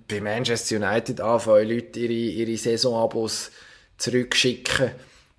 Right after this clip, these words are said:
Pff, das, also mich, mich würde es jetzt nicht wundern, wenn das tatsächlich ein schmerzhaftes Loch in die, in die Basler,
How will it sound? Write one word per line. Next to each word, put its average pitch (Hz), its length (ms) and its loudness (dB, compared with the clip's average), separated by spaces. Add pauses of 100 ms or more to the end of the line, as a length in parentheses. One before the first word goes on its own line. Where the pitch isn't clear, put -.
(120)
Pff, - 600 -16
das, - 460 -2 (300)
also 131 200 0
mich, 175 600 6 (100)
mich 156 300 2
würde 160 160 4
es - 60 -10
jetzt 135 140 -4
nicht 143 120 -2
wundern, 127 340 2
wenn 120 100 -2
das 123 200 2
tatsächlich 120 480 -2 (640)
ein 131 160 8 (640)
schmerzhaftes 139 1040 4
Loch 127 540 2
in 123 120 -6
die, 127 220 0
in 123 220 -4
die 123 160 -4
Basler, 120 440 0